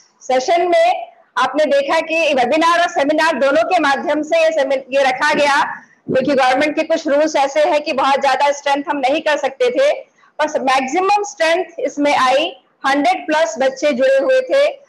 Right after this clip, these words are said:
और offline माध्यम से भी आप सभी यहाँ बैठे हैं और निसंदेह आप सभी लाभान्वित हुए होंगे और आपकी जितनी भी शंकाएं आई, सर ने अलग-अलग माध्यम से और बहुत सरल तरीके से उनको solve करने की कोशिश करी और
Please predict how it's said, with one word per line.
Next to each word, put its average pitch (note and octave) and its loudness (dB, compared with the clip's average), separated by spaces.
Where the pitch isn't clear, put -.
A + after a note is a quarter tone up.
और B3+ 2
offline D#4+ 0
माध्यम C#4+ 0
से D4 -2
भी D4 0
आप C4+ 2
सभी C4 -2
यहाँ C4+ 0
बैठे B3+ -2
हैं B3+ 0
और B3+ 2
निसंदेह D#4+ 2
आप C#4+ 2
सभी D4 0
लाभान्वित C4+ 0
हुए D4+ 2
होंगे D#4 2
और C#4 2
आपकी D4 0
जितनी D4+ -2
भी F#4+ 0
शंकाएं D4+ -2
आई, C4+ 0
सर D4+ -2
ने D#4+ 2
अलग-अलग D#4+ 2
माध्यम C#4+ 0
से D#4 0
और D4+ 2
बहुत C#4+ 0
सरल D#4 0
तरीके C#4+ 0
से D4+ 2
उनको C#4+ 0
solve C4+ 0
करने C4+ 0
की D4 -4
कोशिश - -4
करी D#4 0
और C4 2